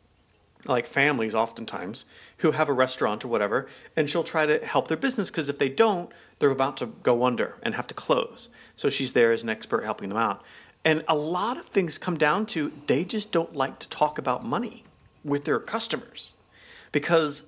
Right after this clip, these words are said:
oh, you don't do that, you know? And she kind of breaks it down like, "Listen, you're a business person. You have to talk about money."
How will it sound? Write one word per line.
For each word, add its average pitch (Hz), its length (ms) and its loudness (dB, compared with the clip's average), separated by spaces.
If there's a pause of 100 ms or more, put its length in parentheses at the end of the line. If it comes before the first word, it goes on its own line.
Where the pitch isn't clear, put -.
(160)
oh, 294 280 -2
you 247 160 -2
don't 247 340 -4
do 285 200 0
that, - 380 -10 (100)
you 139 140 -2
know? 123 320 0 (260)
And 170 140 2
she 254 220 0
kind 202 260 -4
of 135 260 -6
breaks 147 340 4
it 151 60 -8
down 143 220 2
like, 143 160 0
"Listen, 160 340 0
you're 151 160 2
a 202 100 0
business 165 440 -2
person. - 360 -6
You 123 120 -4
have 151 240 -2
to 147 100 -4
talk 196 360 -2
about - 260 -6
money." - 320 -10